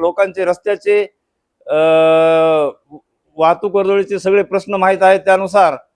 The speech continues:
इथं खूप जिल्ह्यात प्रलंबित प्रश्न आहेत. तर ते, अ, विद्यमान आमदार रत्नाकर गुट्टे यांनी सोडविले असा दावा करीत जरी असले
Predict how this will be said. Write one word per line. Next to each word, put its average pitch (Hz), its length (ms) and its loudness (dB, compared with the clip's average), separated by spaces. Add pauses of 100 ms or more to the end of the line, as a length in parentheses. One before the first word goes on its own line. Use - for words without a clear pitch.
(400)
इथं 180 200 -4 (140)
खूप 208 240 -2
जिल्ह्यात 214 260 2
प्रलंबित 202 640 -4
प्रश्न 196 320 -6
आहेत. 185 220 2 (1800)
तर 190 140 2
ते, 202 520 2 (260)
अ, 160 340 4
विद्यमान 202 420 0
आमदार 202 340 2 (100)
रत्नाकर 185 440 0
गुट्टे 190 300 -2
यांनी 202 480 -4 (120)
सोडविले 208 480 2
असा 208 200 0
दावा 190 240 4
करीत 196 200 -2
जरी 208 180 0
असले 196 360 2